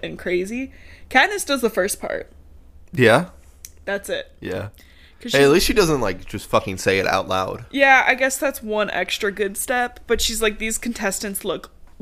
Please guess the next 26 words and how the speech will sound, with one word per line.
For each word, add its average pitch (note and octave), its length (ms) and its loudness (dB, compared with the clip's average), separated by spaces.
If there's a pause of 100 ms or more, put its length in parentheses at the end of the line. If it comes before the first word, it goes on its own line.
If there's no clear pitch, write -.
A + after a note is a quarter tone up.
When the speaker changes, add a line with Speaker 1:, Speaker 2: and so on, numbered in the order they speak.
Speaker 1:
gr-," G3 200 -14 (120)
like, G3+ 180 0
she A#3 160 -2
literally A3 300 2
uses G3+ 280 -4
the G3 60 -2
word F#3+ 200 -4
grotesque - 680 -8 (580)
because, G#3+ 540 2
you A3 120 -4
know, E3+ 160 -2
they've, F#3+ 280 0 (440)
they've A#3 240 0
had B3+ 480 0 (760)
undiagnosed G3 1080 0
mental F#3 320 -6
illness. F3 400 -4
They've G3 220 -2
killed A3+ 360 2
people F#3+ 540 -6
s-, - 120 -8
when A3+ 200 0
they B3+ 80 2
were B3 160 0
children, A#3 800 0 (1000)
and, G#3+ 460 4